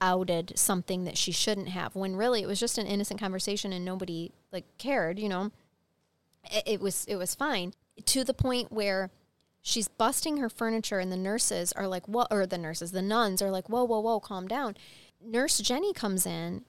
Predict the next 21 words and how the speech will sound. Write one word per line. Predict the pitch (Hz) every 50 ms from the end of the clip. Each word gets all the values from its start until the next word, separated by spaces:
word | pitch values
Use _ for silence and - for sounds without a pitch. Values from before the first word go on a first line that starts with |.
| _ _ _ _ -
and | 220 202
she | 190 - - 226
literally | 208 202 196 196 202 220 226 233 240 247 254 262 262 262 262 262 262 269 262 - - -
grabs, | 196 - 185 185 196 190 190 190 185 185 185 - - - - - _ _ _ 196
like, | 196 196 190 180 170 - - - -
a | 185 165 - _ _ _ _
piece | - - - 220 220 - -
of | 247 208 202 180 175
wood | 175 180 175 165 170 - 180 - - _ _ _ _
as | 190 185 175 -
if | 190 - 190
it's | 180 -
a | 185
dagger | 185 - 185 170 170 - - 202 202 220 - - - - _ _ _
and | - 196 190 190
says, | - - 196 170 165 151 139 165 - - - - _ _ _ _ _ _
"If | - 214 202 - - -
you | 208 196 190 196 202 202 208 208 220 226 -
let | 196 196 190 185 -
Doctor | - 202 175 170 - - - 190
Milner | 185 185 185 190 185 190 190 185 175 165 160 165 175